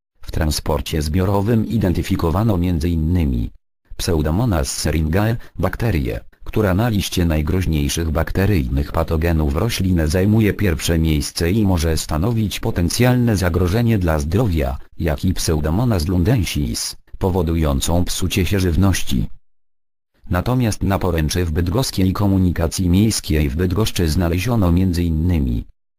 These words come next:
Citrobacter braki, mogącą wywołać sepsę u osób z obniżoną odpornością.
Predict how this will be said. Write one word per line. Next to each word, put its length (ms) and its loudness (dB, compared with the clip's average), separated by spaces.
Citrobacter 800 0
braki, 540 -2
mogącą 600 0
wywołać 540 0
sepsę 360 -2
u 200 -2
osób 440 -2
z 100 -2
obniżoną 600 0
odpornością. 880 -2